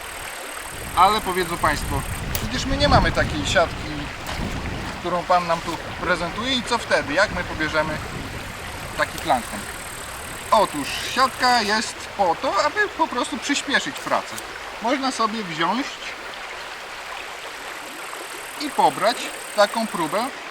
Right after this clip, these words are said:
do zwykłej butelki do wodzi mineralnej. Yy, szkopuł cały w tym, że trzeba by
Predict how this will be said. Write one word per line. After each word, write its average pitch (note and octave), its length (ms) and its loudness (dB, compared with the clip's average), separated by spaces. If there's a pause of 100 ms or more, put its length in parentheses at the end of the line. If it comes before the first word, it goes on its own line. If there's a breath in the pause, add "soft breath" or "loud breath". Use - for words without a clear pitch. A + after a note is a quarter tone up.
do D#4 120 0
zwykłej C4 460 -4 (800)
butelki G3 520 0 (840)
do F#3 100 -2
wodzi F#3 260 0
mineralnej. E3 600 2 (1600)
Yy, F#3 560 2 (880)
szkopuł A#3+ 540 6
cały F3+ 300 0
w - 80 -8
tym, A#3+ 340 -4
że C4+ 200 0
trzeba A3 340 0
by F#3+ 200 -4